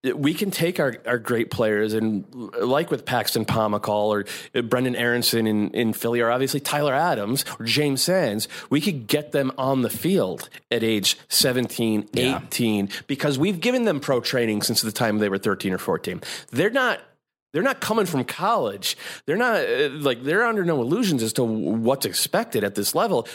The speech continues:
Speaker 1: They're gonna go out there and they're gonna do it. And then Benfica or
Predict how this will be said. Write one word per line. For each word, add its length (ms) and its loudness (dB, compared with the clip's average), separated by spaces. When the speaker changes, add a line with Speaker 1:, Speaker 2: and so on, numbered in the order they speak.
Speaker 1:
They're 120 -2
gonna 120 0
go 140 2
out 140 0
there 120 2
and 80 0
they're 80 0
gonna 140 0
do 260 0
it. 260 -4
And 220 0
then 260 0
Benfica 680 0
or 360 0